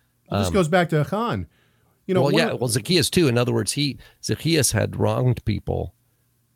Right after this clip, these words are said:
Speaker 2: He had stole money, right? He had overcharged and kept the profits. And he said, and so he went and did what Torah says, right? He repaid.
Speaker 1: Repaid, right.
Speaker 2: Uh, uh, and over with inter-, with, with the added amount.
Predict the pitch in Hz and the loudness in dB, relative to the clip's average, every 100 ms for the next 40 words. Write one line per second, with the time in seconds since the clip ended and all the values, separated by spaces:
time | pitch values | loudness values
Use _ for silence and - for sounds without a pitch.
0 | _ 104 110 - - 104 95 104 107 85 | _ -6 -4 -4 -2 -2 0 0 0 -2
1 | 87 - _ _ - 95 101 _ _ _ | -6 -10 _ _ -2 -2 -2 _ _ _
2 | _ _ _ _ - 104 95 - - 98 | _ _ _ _ -6 -4 -4 -8 -8 -6
3 | 92 - 104 85 80 73 - - _ _ | -6 -6 -6 -4 -6 -10 -16 -20 _ _
4 | _ 87 - 98 - - 98 90 82 - | _ -8 -4 -6 -6 -6 -2 -2 -4 -4
5 | 98 95 98 82 - 101 85 92 95 135 | -2 -2 -4 -6 -10 -6 -2 2 2 2
6 | 113 92 - 92 87 - 95 90 107 - | 0 -2 -2 -4 -6 -8 -8 -6 -8 -6
7 | - 165 - - 107 101 104 107 98 - | -6 -4 -4 -6 -8 -4 -2 -4 -8 -6
8 | 98 107 110 104 98 87 78 _ 95 82 | -4 0 2 2 0 -4 -12 _ -16 -16
9 | 85 _ _ - 90 101 98 - 101 98 | -18 _ _ -6 -4 -2 -4 -4 -4 -4
10 | 123 131 147 85 - 101 95 120 127 - | -4 -2 -2 -4 -6 -4 -2 -2 -2 -4
11 | - 98 92 - 107 - - - 92 _ | -6 -4 -6 -8 -10 -8 -8 -8 -10 _
12 | _ - 95 95 90 104 135 - | _ -8 -6 -4 -6 -4 -6 -10